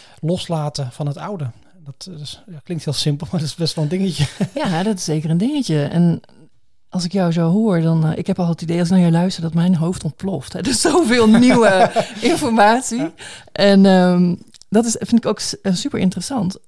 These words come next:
Speaker 2: Ik la-, ik las laatst dat er in Nederland, ik weet alleen de bron niet meer, dus als iemand het, die luistert het weet, eh, laat het me alsjeblieft weten. En die, eh, dat onderzoek heeft namelijk uitgewezen dat in Nederland twintig procent bezig is met persoonlijke ontwikkeling,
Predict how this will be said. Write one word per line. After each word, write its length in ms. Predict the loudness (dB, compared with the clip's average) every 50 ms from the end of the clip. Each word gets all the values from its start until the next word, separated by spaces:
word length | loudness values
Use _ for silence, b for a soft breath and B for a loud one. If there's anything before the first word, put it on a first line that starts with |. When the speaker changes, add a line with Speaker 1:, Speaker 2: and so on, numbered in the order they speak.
| _ _ _ _ _ _ _ _ _
Speaker 2:
Ik 140 | -14 -8 -4
la-, 140 | -4 -4 -4
ik 140 | -4 -4 -4
las 200 | -2 -2 -2 -2
laatst 320 | 0 0 0 0 0 -2 -4
dat 160 | -6 -4 -2
er 380 | -2 0 0 0 -2 -2 -4 -8 _ _ -8 _
in 180 | 2 4 6
Nederland, 560 | 6 8 6 6 4 2 2 2 2 2 0 -2
ik 80 | -2 -2
weet 140 | -2 0
alleen 160 | 0 0 -2 -2
de 60 | -2
bron 200 | -2 0 2 2
niet 100 | 2 2
meer, 240 | 0 0 -2 -4 -4
dus 120 | -6 -6
als 140 | -8 -8 -4
iemand 280 | -2 0 0 0 0
het, 100 | -2 -6 -10
die 180 | -8 -6 -4 -2
luistert 360 | -2 -2 -2 -2 -4 -6 -8
het 140 | -10 -8 -6
weet, 280 | -4 -2 -2 -2 -4
eh, 320 | -6 -8 -8 -8 -6 -4 -2 -2
laat 260 | -2 -2 -4 -4 -4
het 80 | -6 -6
me 80 | -4
alsjeblieft 360 | -4 -4 -2 -2 -2 -2 0 0
weten. 320 | 0 0 0 0 -2 -6 B B B B B B B B B
En 140 | 2 2 4
die, 280 | 4 4 2 0 -2
eh, 280 | -4 -4 -4 -2 0 0
dat 140 | -2 0 2
onderzoek 360 | 4 4 4 4 2 0 -4 -12 _ _ _
heeft 320 | -4 -2 0 0 0 2
namelijk 300 | 2 4 6 6 4 4
uitgewezen 560 | 2 0 0 0 0 0 0 0 0 0 0
dat 120 | -2 -2 -2
in 120 | 0 0
Nederland 420 | 0 2 0 0 0 0 -2 -2 -2
twintig 280 | -4 -4 -6 -6 -8
procent 460 | -8 -8 -6 -6 -4 -4 -4 -4 -4
bezig 280 | -4 -2 -2 -4 -4 -4
is 120 | -6 -6
met 100 | -6 -6
persoonlijke 420 | -4 -4 -4 -2 -2 -2 -2 -4 -4
ontwikkeling, 560 | -4 -4 -4 -4 -4 -4 -4 -4 -4 -6 -8